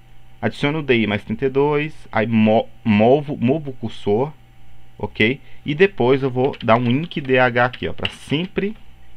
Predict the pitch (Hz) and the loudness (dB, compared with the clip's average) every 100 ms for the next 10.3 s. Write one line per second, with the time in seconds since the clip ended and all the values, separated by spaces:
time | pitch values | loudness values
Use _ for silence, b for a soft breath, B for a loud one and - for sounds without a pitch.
0 | - - - - - 98 90 90 76 - | -14 -16 -20 -8 -2 0 2 0 -2 -4
1 | 135 - 160 147 123 - 104 110 - 143 | -6 -2 -2 0 -4 2 4 6 4 0
2 | 135 123 123 87 107 98 107 95 107 123 | 0 0 0 -2 -2 -2 -4 -4 -2 -4
3 | - - 113 110 110 131 123 110 139 165 | -6 -10 -2 2 2 0 -2 2 0 0
4 | 147 - 107 110 151 123 175 226 - 92 | -6 -6 -4 -4 0 2 2 -2 -6 -2
5 | 95 - 123 185 123 101 90 - 87 87 | -2 -2 -6 -4 -2 -2 -4 -4 -4 -4
6 | - - b b b b b - - - | -10 -18 b b b b b -10 -8 -2
7 | 143 165 202 196 190 170 165 185 175 - | 0 2 0 -2 -4 -4 -4 -6 -8 -10
8 | 180 165 - 156 123 139 151 156 135 135 | -14 -6 0 0 0 -4 -6 -2 2 2
9 | - - 110 90 - - - 85 101 - | 0 -2 -2 -2 -8 -18 -6 -6 -4 -10
10 | - - - | -10 -10 -10